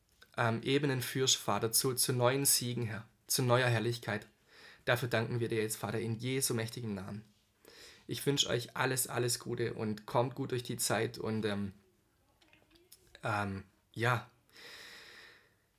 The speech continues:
wir Walker Family, wir haben euch von Herzen lieb und wir vermissen jeden einzelnen von euch.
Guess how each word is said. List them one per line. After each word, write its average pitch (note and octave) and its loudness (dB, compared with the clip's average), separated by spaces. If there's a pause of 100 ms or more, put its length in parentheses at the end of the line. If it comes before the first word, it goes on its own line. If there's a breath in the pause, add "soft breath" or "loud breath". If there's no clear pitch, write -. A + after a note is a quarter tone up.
(580)
wir D#3 10
Walker C#3+ 6
Family, C#3 4
wir B2 4
haben B2+ 2
euch B2 2
von C3 0
Herzen A#2+ -2
lieb B2 -6
und B2 -2
wir C3 0
vermissen B2 -2
jeden A#2+ 0
einzelnen A#2 0
von A#2+ -4
euch. A#2+ 0